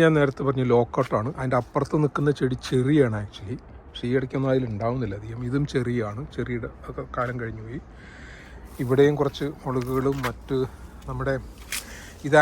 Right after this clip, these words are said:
actually നമ്മുടെ <clears throat> ഈ, ഈ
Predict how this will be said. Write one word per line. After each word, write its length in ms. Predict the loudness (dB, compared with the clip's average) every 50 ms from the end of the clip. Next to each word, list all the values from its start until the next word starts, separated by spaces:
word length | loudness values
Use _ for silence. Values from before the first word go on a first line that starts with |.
| 10
actually 360 | 10 8 4 2 4 6 6 6 6 4
നമ്മുടെ 240 | 4 4 6 6 6 6 4 4
<clears throat> 1300 | 6 6 6 6 6 0 -6 -10 -14 -16 -18 -18 -18 -18 -16 -16 -16 -16 -16 -16 -16 -10 -4 -2 0 2
ഈ, 20 | 2 2 2 0 0 0 -2 -4 -6 -12 -18 -20 -20 -20 -20 -20 -20 -20 -20 -20 -20 -20 -20 -20 -20 -20 -20 -20 -20 -20 -20 -20 -20 -20 -20 -20 -14 -8 -6
ഈ 40 | -4